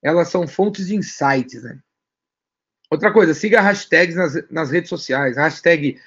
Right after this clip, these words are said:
eu sigo a hashtag curso de vendas, a hashtag representante comercial, a hashtag vendedor, vendas B two B, vendas B two C, vendas. Eu sigo essas hashtags, né? Pra ver se aparece alguém reclamando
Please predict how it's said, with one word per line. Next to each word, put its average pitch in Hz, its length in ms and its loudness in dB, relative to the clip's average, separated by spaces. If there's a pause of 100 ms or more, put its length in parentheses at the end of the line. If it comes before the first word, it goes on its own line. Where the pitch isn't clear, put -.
(160)
eu 240 140 8
sigo 220 220 0
a 151 40 4
hashtag 143 400 -2
curso 156 340 -6
de 156 120 -6
vendas, 147 420 2 (340)
a - 80 -2
hashtag 139 460 2
representante 139 720 0
comercial, 135 600 0 (260)
a 139 100 0
hashtag 147 480 0
vendedor, 139 680 4 (100)
vendas 131 380 0
B 127 100 0
two 165 180 2
B, 143 280 2
vendas 135 280 2
B 120 140 -2
two 156 180 -2
C, 147 300 0
vendas. 139 560 2 (300)
Eu 214 100 4
sigo 220 240 2
essas 165 260 2
hashtags, 127 580 0
né? 117 120 -10 (400)
Pra 143 140 4
ver 147 100 4
se 151 120 0
aparece 175 340 2
alguém 175 160 0
reclamando 170 680 2